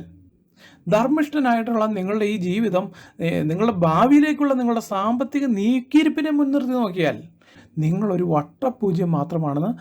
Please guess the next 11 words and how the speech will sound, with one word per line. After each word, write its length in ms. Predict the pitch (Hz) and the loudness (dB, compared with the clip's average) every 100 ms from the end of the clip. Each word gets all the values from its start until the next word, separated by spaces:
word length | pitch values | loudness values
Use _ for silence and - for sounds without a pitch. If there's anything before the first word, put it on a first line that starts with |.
| - _ 151 | -16 _ -8
കാണാൻ 280 | 143 147 151 | -4 -2 0
സാധിക്കുന്നതാണ്. 760 | 151 147 147 151 156 151 156 170 - _ - - - - | 0 -2 -2 -2 0 0 -2 -4 -14 _ -20 -20 -16 -6
ആ, 80 | 160 | -2
എന്നാൽ 300 | 156 190 262 262 - | 0 0 0 -4 -6
ഈ 100 | 196 202 | -6 -2
പറഞ്ഞ 240 | 226 240 196 | 0 0 -2
മറ്റുള്ളവരെല്ലാം 760 | 156 - 262 262 240 190 185 233 - - - | -4 -2 2 4 4 4 0 0 -8 -20 -10
അവരുടെ 400 | 123 135 156 165 160 | -6 -4 0 0 0
ഭാവി 380 | 127 135 156 226 - - - | -2 0 0 -2 -4 -18 -10
സുരക്ഷിതമാക്കി 880 | 147 135 147 - 156 156 156 156 | -6 -4 -4 -2 0 2 0 0
കഴിഞ്ഞു. 340 | 165 165 170 | 2 2 2